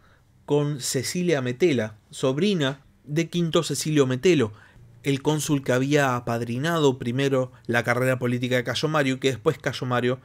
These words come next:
había traicionado. Este matrimonio era toda una declaración política. Ahora Sila era el que estaba asociado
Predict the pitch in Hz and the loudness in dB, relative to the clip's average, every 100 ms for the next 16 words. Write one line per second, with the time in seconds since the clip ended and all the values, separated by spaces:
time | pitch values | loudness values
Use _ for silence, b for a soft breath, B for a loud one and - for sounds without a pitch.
0 | b b 113 120 123 113 113 113 110 120 | b b -4 -2 0 0 -2 -4 -4 -4
1 | 120 110 104 - _ - - - - - | -4 -6 -10 -16 _ -20 -20 -20 -12 -8
2 | 151 170 156 135 139 160 165 170 165 147 | -2 0 2 0 0 0 0 -2 -2 -2
3 | 143 131 127 - 175 151 139 139 127 117 | 0 -2 -2 2 6 6 6 2 0 -2
4 | 120 117 110 - 127 123 120 143 127 107 | -2 -4 -4 -2 -2 0 0 0 -4 -8
5 | 104 B B B - 135 139 123 - 208 | -10 B B B 2 4 4 2 -2 0
6 | 214 143 107 107 b b - 135 127 113 | 2 2 0 -4 b b -2 0 2 0
7 | 110 107 107 - 123 123 120 113 - 113 | -4 -6 -6 0 2 2 0 -4 -4 -6
8 | - 151 147 127 123 120 | -4 0 2 4 2 0